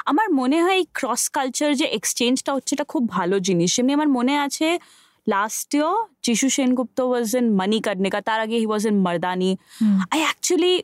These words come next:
Speaker 1: আমার এখনো মনে আছে যিশু সেনগুপ্তর বউ used to do this show called হেপে ফোরে।
Speaker 2: হ্যাঁ।
Speaker 1: Uh, and she was fantastic and I love that
Speaker 2: নীলাঞ্জনা
Speaker 1: হ্যাঁ, I
Speaker 2: সেনগুপ্ত।
Speaker 1: love that show। It's a very, very good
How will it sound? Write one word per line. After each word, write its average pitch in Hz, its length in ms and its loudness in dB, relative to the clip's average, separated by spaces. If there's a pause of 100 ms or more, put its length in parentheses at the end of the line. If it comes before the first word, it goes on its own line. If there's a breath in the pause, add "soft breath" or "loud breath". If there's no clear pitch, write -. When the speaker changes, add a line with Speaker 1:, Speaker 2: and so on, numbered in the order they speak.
Speaker 1:
আমার 269 280 0
এখনো 320 320 -2
মনে 294 260 2
আছে 294 200 0
যিশু 240 220 0
সেনগুপ্তর 262 560 0
বউ 220 380 0
used 240 160 0
to 254 80 0
do 220 100 2
this 226 180 2
show - 260 -2
called 220 260 -2
হেপে 202 300 0
ফোরে। 185 440 -2
Speaker 2:
হ্যাঁ। 196 340 -2 (440 loud breath)
Speaker 1:
Uh, 185 460 0 (260)
and 262 80 -2
she - 420 -4
was 220 80 0
fantastic 190 580 -4
and 240 100 0
I 285 120 0
love 220 180 0
that 269 120 -2
Speaker 2:
নীলাঞ্জনা 196 320 -4
Speaker 1:
হ্যাঁ, 214 720 0
I - 20 -2
Speaker 2:
সেনগুপ্ত। 285 160 0
Speaker 1:
love 285 200 -2
that 165 180 -6
show। 180 160 0
It's 339 180 0
a 240 140 -2
very, 247 300 0
very 190 220 -2
good 175 140 -6